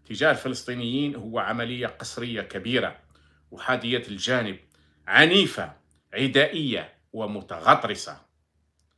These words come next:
فجأة ها هي إسرائيل تعارض الخطوات الإسرائيل القسرية. مفارقة مخجلة. في الحقيقة قال كلام قوي وقوي جدًا،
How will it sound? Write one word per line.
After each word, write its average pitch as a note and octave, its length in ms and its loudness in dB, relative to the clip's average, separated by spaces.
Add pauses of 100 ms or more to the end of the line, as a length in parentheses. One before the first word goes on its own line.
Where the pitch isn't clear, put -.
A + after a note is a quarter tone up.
(340)
فجأة A2+ 420 2
ها A#2+ 180 2
هي G#2+ 200 -4
إسرائيل A2+ 480 -8
تعارض G#2 420 0
الخطوات G2 480 -10
الإسرائيل F#2 560 -12 (220)
القسرية. F#2+ 720 -10 (1500)
مفارقة G#2 580 -4
مخجلة. D#2 640 -12 (300)
في - 260 -20
الحقيقة G2+ 460 -6
قال G#2+ 320 0
كلام G#2 320 -2
قوي F#2+ 400 -8
وقوي F2 400 -12
جدًا، E2+ 400 -10